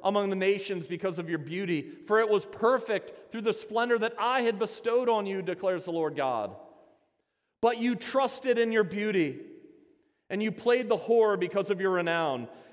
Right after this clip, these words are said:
You took your beautiful jewels of my gold and of my silver, which I had given you, and you made for yourselves images of men,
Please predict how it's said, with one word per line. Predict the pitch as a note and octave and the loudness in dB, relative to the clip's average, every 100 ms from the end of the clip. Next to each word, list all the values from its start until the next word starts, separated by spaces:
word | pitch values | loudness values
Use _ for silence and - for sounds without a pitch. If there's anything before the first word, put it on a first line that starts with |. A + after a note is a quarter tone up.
| - | -6
You | F3 C4+ B3 | 0 2 0
took | - B3+ B3 B3 | -2 2 2 2
your | G#3+ | 0
beautiful | F#3 A3+ C4+ C#4 A#3 | 0 -2 -4 -2 -2
jewels | F3 F#3+ A#3 G#3+ F#3 | -2 -2 -2 0 -2
of | F3 | -2
my | A3 A3+ A#3 | 0 0 0
gold | F#3+ G3+ F#3+ F3+ D3 B2+ - - _ _ _ - | 0 2 2 0 -6 -10 -20 -20 _ _ _ -4
and | G3+ | 0
of | G#3 F3+ | 0 2
my | B3+ B3+ | 2 0
silver, | A#3 G3+ G3+ F#3 C#3+ A#2+ - - - - _ _ _ _ _ - | -2 -4 -4 -2 -2 -2 -6 -20 -20 -20 _ _ _ _ _ -6
which | F3 F3 | -4 2
I | A3+ A#3+ | 4 4
had | A3 F#3 | 2 0
given | G3+ F#3+ | 0 0
you, | D3+ A#2+ F2+ - - _ _ _ _ - | -4 -8 -10 -18 -20 _ _ _ _ -8
and | G3+ | -2
you | A#3+ | 2
made | A#3+ C4 G3 | 2 2 -4
for | |
yourselves | C4 A3+ - A#3 G#3 F3 | -4 -4 2 2 2 0
images | A3+ A3+ A3+ F#3+ | -2 -2 -2 -2
of | G#3 | 0
men, | G3+ G#3+ G3 F3 | 2 2 2 -2